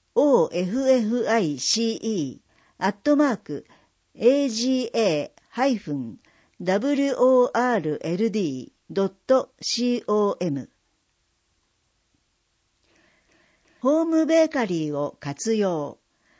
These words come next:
気軽にパン作り教室。ホームベーカリーを使って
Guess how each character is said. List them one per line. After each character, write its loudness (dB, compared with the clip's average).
気 -2
軽 2
に 2
パ -2
ン 4
作 -2
り -2
教 0
室。 -10
ホ 0
ー 0
ム 0
ベ 2
ー 2
カ -2
リ 0
ー -4
を -4
使 -8
っ -4
て -8